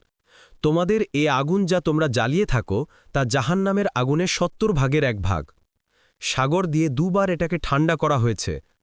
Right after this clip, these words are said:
যদি তা না হতো, তবে তা থেকে কেউ উপকৃত হতে পারত না।" মুসনাদে আহমদ দুই অষ্টআশি, সাহিহ ইবনে হিব্বান সাত হাজার চারশো তেষট্টি, মুসনাদে হুমায়দি এক হাজার একশো ঊনত্রিশ,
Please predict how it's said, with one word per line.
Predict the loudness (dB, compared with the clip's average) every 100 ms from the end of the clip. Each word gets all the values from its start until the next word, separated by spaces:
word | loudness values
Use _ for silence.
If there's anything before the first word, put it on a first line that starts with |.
| -14
যদি | -4 -2 0
তা | 0 0
না | 2
হতো, | 0 -2 -2 -4 -6 -18 -4
তবে | 0 0
তা | 2 0 0
থেকে | -2 -4
কেউ | 0 0 0
উপকৃত | -2 -4 -4 -2 0
হতে | 0 0
পারত | -2 -2 -2
না।" | -4 -4 -10 _ _ _ _ _ -2
মুসনাদে | -2 0 0 0
আহমদ | 0 -2 0 -2 -2 -6 _ -4
দুই | 0 2 0 -2
অষ্টআশি, | -4 -2 -2 0 -2 -8 -10 _ _ _ _ _ _ -8
সাহিহ | -2 2 2
ইবনে | 0 0
হিব্বান | 0 0 0 0 0 -4 _ -10
সাত | -2 0 0
হাজার | 0 0
চারশো | 0 0 0 -2
তেষট্টি, | 0 0 -2 -2 -4 -6 _ _ _ _ -2
মুসনাদে | -2 0 0 0
হুমায়দি | 2 2 2 0 -2 -4 _ _ -4
এক | -2
হাজার | 0 0 0
একশো | -2 0 0
ঊনত্রিশ, | 0 0 -2 -2 -6